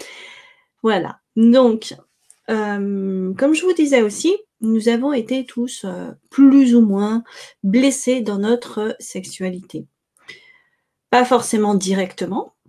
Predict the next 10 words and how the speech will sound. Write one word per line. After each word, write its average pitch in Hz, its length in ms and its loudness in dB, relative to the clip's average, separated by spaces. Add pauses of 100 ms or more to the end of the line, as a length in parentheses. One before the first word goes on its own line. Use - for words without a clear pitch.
(520)
mais 240 420 4
en 202 140 -2
tout 220 180 -10
cas, 220 340 -4 (420)
euh, 175 600 -10 (120)
notre 190 600 -4
énergie 220 800 0 (100)
sexuelle, - 720 -4
notre 190 240 -6 (100)
énergie 190 680 -2